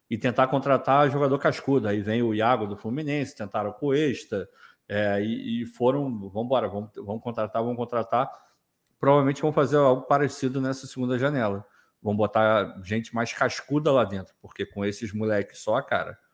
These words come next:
não tem condição. E não, aí não é só uma coisa do Bahia. Provavelmente qualquer clube sofreria absurdamente, porque esses jogadores que o Bahia contratou, ou que já eram do City, são bons jogadores. Os moleques são,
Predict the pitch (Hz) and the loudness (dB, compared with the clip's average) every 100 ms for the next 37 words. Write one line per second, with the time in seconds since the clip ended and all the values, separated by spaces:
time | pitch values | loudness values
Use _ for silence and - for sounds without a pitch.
0 | _ _ _ _ _ 110 107 107 107 127 | _ _ _ _ _ -6 -2 -2 0 0
1 | 143 151 113 113 117 110 110 131 135 143 | 2 2 2 4 4 4 2 -2 -2 -4
2 | 147 147 139 135 127 104 120 101 87 - | -2 -2 -2 -2 2 2 2 -2 -4 -2
3 | 107 113 110 113 - 104 139 - 117 135 | 0 2 -2 -6 -6 -4 -2 -2 0 0
4 | 147 - _ _ _ - 123 123 117 107 | -2 -12 _ _ _ -4 -4 2 2 4
5 | 120 139 131 - 143 135 151 120 - 135 | 4 2 0 -6 -2 0 0 0 -2 -6
6 | 123 127 147 131 156 156 - 110 107 113 | -2 0 2 2 2 0 -2 2 2 2
7 | 101 95 98 - 147 175 - _ _ _ | -2 -4 -4 -2 -2 -2 -8 _ _ _
8 | _ 101 101 98 101 113 117 101 98 147 | _ -2 0 4 6 6 2 -2 -4 -6
9 | 147 190 120 117 104 143 139 139 120 92 | -4 0 2 2 4 4 6 4 2 -4
10 | 92 107 104 110 - - 131 147 151 147 | -6 -2 0 0 -2 -4 -2 -2 -2 -2
11 | 113 | -6